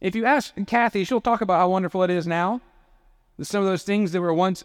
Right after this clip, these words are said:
out of reach luxuries have just become normalcies. And I can testify that Kathy has not been corrupted by non-essentials. She, like all of us, finds simple pleasures in things that can enhance our lives.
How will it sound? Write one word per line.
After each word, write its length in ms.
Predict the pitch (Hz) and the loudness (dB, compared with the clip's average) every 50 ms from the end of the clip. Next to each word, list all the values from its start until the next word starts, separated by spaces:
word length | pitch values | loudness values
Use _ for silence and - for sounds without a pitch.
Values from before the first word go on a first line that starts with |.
| _ - | _ 0
out 180 | 180 214 220 | 2 2 2
of 120 | 208 175 165 | 2 0 -2
reach 180 | 190 190 156 | -2 -4 -2
luxuries 560 | 143 139 151 170 165 - 196 196 247 262 - - | -2 0 0 0 0 0 -2 -2 -2 -2 -2 -2
have 120 | 202 185 | -2 -4
just 120 | 214 202 | -4 -4
become 260 | - 196 226 214 208 208 | -2 0 0 2 2 2
normalcies. 680 | 269 311 254 160 113 - - - - - - - - _ _ _ _ _ _ _ _ _ _ _ _ _ _ _ - - | 2 2 2 0 -2 -8 -12 -16 -16 -18 -20 -20 -20 _ _ _ _ _ _ _ _ _ _ _ _ _ _ _ -10 -4
And 100 | 180 185 | -2 0
I 140 | 233 254 247 | 0 0 2
can 160 | 226 202 170 | 0 -2 0
testify 600 | - 254 247 - - 233 208 - 214 220 262 277 - - - 165 | 0 -2 -2 0 -2 -4 -2 0 0 0 0 -2 -4 -6 -6 -2
that 180 | 202 240 - | -2 -2 0
Kathy 440 | - 240 233 254 247 277 294 311 302 - - | 0 0 0 0 0 0 -2 -2 -2 -4 -6
has 240 | - - 226 226 175 | -2 0 0 2 2
not 280 | 196 233 269 269 254 196 | 2 2 2 2 2 0
been 200 | 185 190 180 170 | 0 0 0 0
corrupted 520 | - - 180 160 170 165 - - 165 156 | 0 0 2 2 2 2 0 -2 -2 0
by 140 | 147 151 156 | 2 0 0
non-essentials. 840 | 151 147 147 147 151 151 143 - - 160 - 254 277 247 - - _ _ _ _ _ _ _ _ _ _ _ _ _ _ _ _ _ _ _ _ _ _ _ _ _ _ _ _ _ _ _ | 0 0 -2 -2 -2 -2 -4 -4 -4 -4 -4 -4 -4 -6 -8 -12 _ _ _ _ _ _ _ _ _ _ _ _ _ _ _ _ _ _ _ _ _ _ _ _ _ _ _ _ _ _ _
She, 360 | - - - 233 269 302 320 | -10 -4 -2 0 2 2 2
like 240 | 226 208 247 247 196 | 2 2 0 0 0
all 160 | 220 262 269 | 2 2 4
of 60 | 202 | 2
us, 420 | 135 117 180 208 - - - - _ _ _ _ _ _ _ _ - | 2 0 -4 -6 -10 -14 -20 -20 _ _ _ _ _ _ _ _ 0
finds 380 | 202 208 220 220 196 - - - _ _ _ | 2 2 4 2 0 -2 -6 -14 _ _ _
simple 380 | - - - 240 226 - 226 202 | -10 -4 -2 0 0 2 0 -2
pleasures 680 | - - 220 220 226 202 165 143 117 101 95 98 - | 0 0 0 0 0 0 0 -2 -6 -6 -8 -12 -6
in 180 | - 175 165 160 | -4 -2 -2 -2
things 280 | - 208 208 202 170 | 0 0 0 0 0
that 80 | 185 185 | -2 -2
can 160 | - 202 196 | -2 0 0
enhance 400 | 190 175 165 233 240 233 - - | 0 -2 0 0 -2 -2 -2 -4
our 180 | 123 120 117 113 | -2 -2 -2 -2
lives. 560 | 110 - - 69 71 - - - - - | -2 -6 -8 -10 -12 -14 -18 -20 -20 -20